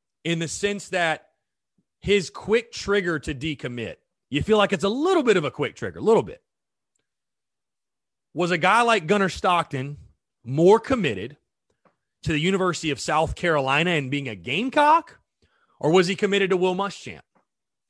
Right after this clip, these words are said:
Was he committed to Mike Bobo? Which I know a lot of you are thinking it's Bobo because that's where the crystal balls are saying he's gonna go, is now to Auburn.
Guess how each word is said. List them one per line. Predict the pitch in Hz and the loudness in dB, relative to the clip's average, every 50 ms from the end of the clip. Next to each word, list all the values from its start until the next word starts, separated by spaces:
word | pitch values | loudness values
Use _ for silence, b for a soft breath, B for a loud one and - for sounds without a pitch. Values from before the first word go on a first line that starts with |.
| _ | _
Was | - 92 107 110 | -14 -12 -10 -10
he | 123 | -8
committed | 110 135 127 131 139 147 147 | -6 -4 -2 -2 0 0 0
to | 151 | 0
Mike | 156 165 180 185 170 | 2 0 0 0 0
Bobo? | 196 233 254 262 202 123 80 - - _ _ _ _ _ _ _ _ _ _ _ _ _ _ _ _ _ _ _ _ _ | 2 2 2 2 0 -2 -4 -6 -14 _ _ _ _ _ _ _ _ _ _ _ _ _ _ _ _ _ _ _ _ _
Which | - 113 131 131 127 - - - - - | -6 -2 -2 -2 -2 -4 -8 -12 -8 -8
I | 110 | -6
know | 117 127 127 131 | -4 -4 -4 -4
a | |
lot | 131 135 139 147 151 | -2 -2 -2 -2 -2
of | 135 | -2
you | 151 165 160 | 0 0 2
are | 165 151 | 0 0
thinking | 135 175 220 247 202 - 165 151 | 0 0 -2 -2 -2 -4 -6 -6
it's | 139 131 - | -6 -8 -6
Bobo | 117 131 135 151 151 170 185 196 | -2 0 2 4 4 4 4 4
because | 180 180 160 - 170 170 156 117 | 4 2 0 0 -2 -2 -2 -2
that's | 143 156 170 - 185 | -2 -4 -2 -4 -6
where | 185 | -8
the | 180 | -6
crystal | - - 190 185 - 185 165 | -4 -2 -2 -2 -4 -4 -2
balls | 175 175 180 180 180 160 | 0 0 2 0 0 -2
are | 170 | -4
saying | - 180 175 165 | -4 -6 -6 -4
he's | 160 202 190 160 | -4 -4 -4 -4
gonna | 208 220 226 | -4 -4 0
go, | 208 294 320 - 480 - - - _ _ _ _ _ _ | 2 2 2 2 0 -4 -12 -20 _ _ _ _ _ _
is | - 110 117 | -14 -10 -4
now | 147 151 165 175 | -2 0 2 2
to | 185 | 4
Auburn. | 180 214 226 202 123 - | 6 6 6 6 4 0